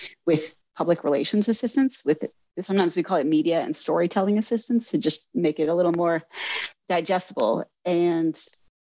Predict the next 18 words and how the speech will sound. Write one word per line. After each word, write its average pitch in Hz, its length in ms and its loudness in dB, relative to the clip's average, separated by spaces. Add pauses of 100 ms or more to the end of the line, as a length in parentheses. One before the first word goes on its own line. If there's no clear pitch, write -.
(200)
it, 269 220 0
it 254 40 2
works 285 280 0
in 247 60 2
a 208 40 2
similar 202 300 0
way. 170 180 0
We 214 100 -2
have 208 140 -2
a, 180 160 2
we 165 140 -4
have 170 100 -2
a 160 80 -2
network 170 400 -2
of 170 120 -6
public - 340 0
relations 123 640 0 (360)
professionals 147 680 -2